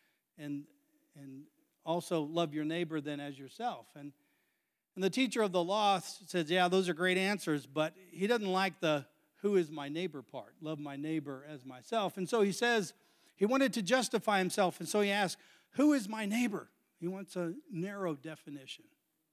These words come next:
of a neighbor. Someone who's like me, perhaps. But in reply, Jesus said,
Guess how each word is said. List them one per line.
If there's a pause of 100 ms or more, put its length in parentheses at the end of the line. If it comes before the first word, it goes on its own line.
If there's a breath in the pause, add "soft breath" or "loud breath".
(160)
of
a
neighbor. (1400)
Someone
who's
like
me, (280)
perhaps. (1800)
But
in
reply,
Jesus
said,